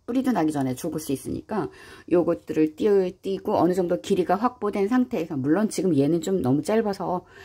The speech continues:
할 수가 없지만 얘가 잘 자라면 그렇게 해가지고 지금 얘처럼 이렇게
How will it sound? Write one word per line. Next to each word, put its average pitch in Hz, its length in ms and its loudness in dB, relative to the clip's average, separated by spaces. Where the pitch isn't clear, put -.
할 254 120 -4
수가 - 220 -6
없지만 196 480 0
얘가 196 220 2
잘 180 220 2
자라면 165 520 -2
그렇게 - 300 -14
해가지고 160 540 -8
지금 156 360 2
얘처럼 196 540 2
이렇게 139 500 -10